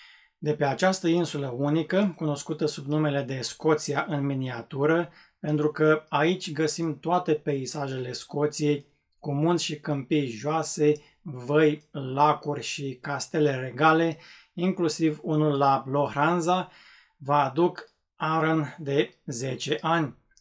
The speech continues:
single malt Scotch whisky de la distileria Lochranza.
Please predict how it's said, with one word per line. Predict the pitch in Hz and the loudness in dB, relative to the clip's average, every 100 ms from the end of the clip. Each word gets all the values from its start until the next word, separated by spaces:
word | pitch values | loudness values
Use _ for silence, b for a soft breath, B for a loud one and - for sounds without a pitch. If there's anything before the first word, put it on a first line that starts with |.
| _ | _
single | - 170 165 143 135 | -4 0 2 0 0
malt | 143 151 | 2 2
Scotch | 147 - 147 - | 0 -8 -10 -4
whisky | 139 151 143 160 143 135 160 | 0 0 0 -4 -4 -4 -6
de | 139 | -2
la | 135 131 | 0 0
distileria | 139 139 - 135 135 139 139 135 B B B | -2 -6 -4 -4 -2 2 2 2 B B B
Lochranza. | 175 202 139 160 160 127 135 - | -4 -2 0 0 2 0 -6 -10